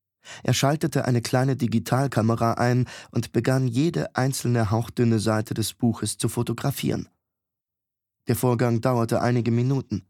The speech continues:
Als er fertig war, befand sich das gesamte Buch auf dem Chip der Kamera. Artemis zog es vor, mit derartigen Informationen kein Risiko einzugehen. Die Sicherheitseinrichtungen an den Flughäfen hatten schon so manche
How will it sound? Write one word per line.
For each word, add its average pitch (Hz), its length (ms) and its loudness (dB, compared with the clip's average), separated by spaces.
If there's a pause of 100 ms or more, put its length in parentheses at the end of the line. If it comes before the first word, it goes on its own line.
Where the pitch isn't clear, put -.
(600)
Als 120 160 0
er 127 60 2
fertig 147 420 -2
war, 135 280 2 (280)
befand 139 280 0
sich - 140 -6
das - 160 -4
gesamte 131 460 0
Buch 123 340 -2
auf - 160 -4
dem 107 180 -2
Chip - 220 0
der 127 140 -2
Kamera. 110 500 -2 (1200)
Artemis 117 460 0
zog 123 200 -2
es 120 120 -2
vor, 131 280 2
mit 120 220 -2
derartigen 117 580 0
Informationen 113 800 0
kein 120 220 0
Risiko 113 460 -2
einzugehen. 104 600 -2 (760)
Die 123 80 4
Sicherheitseinrichtungen 120 1080 0
an 110 140 2
den 107 100 0
Flughäfen 117 640 -2
hatten 117 180 -2
schon 113 220 -2
so 113 100 0
manche 120 520 0